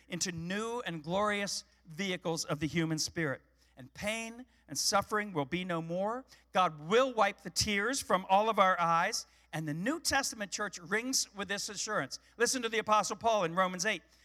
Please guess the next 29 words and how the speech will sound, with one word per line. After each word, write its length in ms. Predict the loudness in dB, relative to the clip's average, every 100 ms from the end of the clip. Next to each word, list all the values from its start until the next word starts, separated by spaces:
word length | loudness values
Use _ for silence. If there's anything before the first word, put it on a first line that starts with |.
| _ _ 4
"I 160 | 4
consider," 520 | 4 0 2 2 0 -4
listen 220 | -4 -4 -6
to 60 |
this 220 | -6 -8
now, 160 | -6 -8 -10 _ _
and 120 | -4 -2
imagine 520 | 2 2 2 -2 2
this 320 | 2 2 0 _
verse 480 | -4 0 2 0 -4 _ _
for, 280 | -2 -2 -2 -8
for 240 | -2 -2
enslaved 540 | 0 -2 2 2 0 -2
Americans 520 | 0 0 -2 -10 -10 _ _
and 180 | -8 -8 -2
as 200 | -2 2
well 200 | 2 2
as 120 | -2
the 100 | -4
troubles 380 | 0 0 0 -6
that 140 | -6
you 140 | -4 0
and 100 | 0
I 80 |
find 260 | 0 0 0
ourselves 440 | 0 -2 -6 -8
in. 80 | -14 -20 _ _
"I 160 | -2 -2
consider 600 | -2 -6 -4 -4 -4 -8